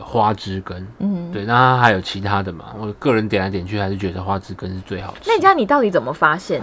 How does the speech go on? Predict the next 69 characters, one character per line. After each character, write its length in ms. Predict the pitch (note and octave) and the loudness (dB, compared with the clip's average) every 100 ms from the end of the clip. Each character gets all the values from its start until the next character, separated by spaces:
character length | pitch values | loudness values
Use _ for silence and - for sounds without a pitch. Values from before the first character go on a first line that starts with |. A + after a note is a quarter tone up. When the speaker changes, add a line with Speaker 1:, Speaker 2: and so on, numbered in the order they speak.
| - | 0
Speaker 2:
的 40 | |
啊？ 40 | C3+ | 4
Speaker 1:
对， 200 | F#3+ F#3+ | 8 8
我 80 | F3+ | 8
也 60 | |
不 140 | B2+ D#3 | 6 -4
知 120 | E3+ | 2
道 120 | F3 | 4
为 100 | E3+ | 4
什 120 | G2+ | 2
么， 300 | F#2 F#2 G2 G#2 | -4 -4 -6 -6
怎 80 | G2 | -6
么 120 | G2 | -4
开 260 | - A2 A2+ | -2 -2 -2
始 200 | - D2 | -6 -12
的， 120 | C#2 | -6
还 100 | B2 | 2
是 120 | F3+ | 2
我 100 | A#2+ | 4
那 100 | A#2 | 2
天 140 | B2+ | 0
特 160 | B2+ B2 | 0 -2
别 140 | F#2+ | 0
想 140 | G2 F#2+ | -2 -4
吃 200 | - G2 | -8 -8
羹。 200 | - - F2+ A2 - - | -8 -10 -12 -16 -20 -6
Speaker 2:
我 120 | - | -2
不 120 | A3 D4 | 2 4
知 60 | |
道， 100 | E4 D4 | 6 6
而 60 | |
且 120 | F4+ | 4
你 140 | F4+ B3+ | 2 0
怎 100 | F3 | 2
么 40 | |
会 120 | A3+ | 0
点 180 | A3 - | 0 -4
花 260 | - D#3 D3+ | -2 -4 -4
枝 280 | - C#3 - | -8 -14 -8
羹？ 100 | - - D#3+ - | -6 -6 -8 -6
通 180 | D4 | -4
常 140 | D#4 F3 | -2 -4
不 80 | E3+ | 0
是 80 | |
都 100 | F#3+ | 0
是 100 | G3 | 0
鱿 300 | F#3+ D#3 A#2 | 0 0 0
鱼 160 | C#3+ A2 - | -2 -6 -4
羹 160 | B2 F2+ | -6 -4
还 140 | F3 | -8
是 100 | A2 | -10
什 100 | G2 | -12
么？ 320 | - A#1+ - G3 - | -14 -16 -16 -18 -14
Speaker 1:
没 120 | A#2+ C3+ | -4 0
有， 100 | B2 | 4
我 80 | |
有 120 | B2+ F#2+ | 4 2
一 60 | |
阵 180 | G#2 A2 | 0 -2
子 80 | G2 | -2
很 120 | E2+ | -4
常 140 | F#2+ | -4
点 120 | F#2 - | -6 -8
花 220 | G2+ F#2 | -8 -6
枝 160 | F#2+ F#2 | -6 -6
羹， 200 | - G2 | -6 -4
是 140 | G2+ | -4
因 80 | |
为 100 | G#2 | -4